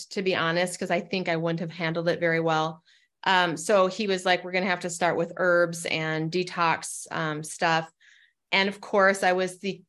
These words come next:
person that couldn't tolerate a drop of cat's claw or a drop of Byron White formulas. I couldn't do homeopathics very well. I was so sensitive and so shut down.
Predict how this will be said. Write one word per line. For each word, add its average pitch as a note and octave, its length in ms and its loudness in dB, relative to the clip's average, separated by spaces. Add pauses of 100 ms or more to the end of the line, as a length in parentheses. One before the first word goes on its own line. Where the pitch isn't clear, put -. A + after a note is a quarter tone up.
person G3 460 0
that F3+ 180 0
couldn't F3 220 -4
tolerate E3+ 680 2
a F#3 80 0
drop F3 440 4 (100)
of E3 320 0
cat's E3+ 300 -4
claw C3 360 -4
or E3 400 0 (220)
a E3+ 80 -4
drop F3 400 4
of D#3+ 480 -2
Byron E3+ 360 2
White E3 220 2
formulas. D#3+ 560 -2
I E3+ 160 0
couldn't E3+ 360 -2
do E3+ 280 -2 (180)
homeopathics G3+ 720 0
very D#3+ 180 0
well. D3+ 140 -2
I D#3 60 -2
was E3+ 240 -6
so A3 280 2
sensitive G3+ 720 -2
and E3+ 180 -4
so F3+ 240 0
shut G3 300 -2
down. D#3+ 460 -2